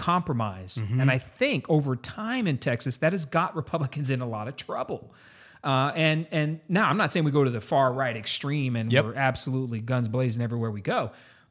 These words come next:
Speaker 1: But in this particular point, the Democrats have mastered the art of drawing the, the lines on the
Speaker 2: Yes.
Speaker 1: ball field. And now we're, all we're doing is going in between it. And what is, has done is chipped away at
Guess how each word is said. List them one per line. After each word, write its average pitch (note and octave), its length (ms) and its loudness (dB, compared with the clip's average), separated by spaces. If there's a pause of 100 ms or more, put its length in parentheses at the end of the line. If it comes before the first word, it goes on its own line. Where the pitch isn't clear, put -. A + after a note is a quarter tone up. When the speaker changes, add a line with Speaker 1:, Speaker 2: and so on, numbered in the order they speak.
Speaker 1:
But F3 340 4
in C#3+ 100 2
this D3 120 0
particular C3+ 420 -4
point, F#3+ 280 -6
the B2+ 60 -6
Democrats C3+ 480 -2
have G#2 140 -4
mastered C3+ 520 -6
the D3+ 140 -4
art G#2 280 -6 (140)
of B2 140 -4
drawing A#2+ 640 0
the, C3 80 -4 (120)
the C#3 120 -4
lines A#2+ 440 -2
on B2+ 100 -2
the E3 80 -2
Speaker 2:
Yes. G#3+ 80 0
Speaker 1:
ball C4+ 120 -2
field. G2+ 380 -6 (840)
And D3 160 0
now G3 380 6
we're, F#3 240 -2 (120)
all F#3+ 160 6
we're A#3+ 80 8
doing F3+ 220 4
is C#3 100 0
going D#3 240 2
in D3 60 2
between E3+ 320 -2
it. B2+ 60 -2
And C3+ 80 -2
what E3+ 120 2
is, C3+ 160 -2
has C#3+ 180 -2
done G3+ 200 2
is C3 160 -2
chipped - 480 -2
away D#3 420 2
at G2+ 400 -6